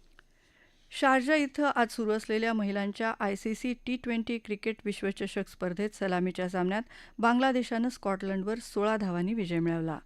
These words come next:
नाणेफेक जिंकून प्रथम फलंदाजी करताना बांगलादेशानं निर्धारित वीस षटकात सात गडी गमावून एकशे एकोणीस धावा केल्या. स्कॉटलंडतर्फे सस्किया होर्लेनं तीन बळी घेतले. विजयासाठी एकशे वीस धावांचा पाठलाग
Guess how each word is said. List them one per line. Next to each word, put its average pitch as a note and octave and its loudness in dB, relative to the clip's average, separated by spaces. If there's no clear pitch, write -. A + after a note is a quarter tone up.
नाणेफेक G3 2
जिंकून G#3 -2
प्रथम G3 -2
फलंदाजी F3+ 0
करताना F#3+ -4
बांगलादेशानं B3+ 2
निर्धारित A3 -2
वीस G#3 -4
षटकात G#3+ -2
सात B3 4
गडी B3+ 2
गमावून A3 0
एकशे F#3 -4
एकोणीस E3+ -2
धावा E3+ -2
केल्या. E3 -4
स्कॉटलंडतर्फे G3 0
सस्किया C#4 2
होर्लेनं A3 2
तीन B3 6
बळी F3+ 2
घेतले. E3 -2
विजयासाठी G3+ 2
एकशे G3+ -2
वीस G3+ -2
धावांचा F#3+ 0
पाठलाग G3 2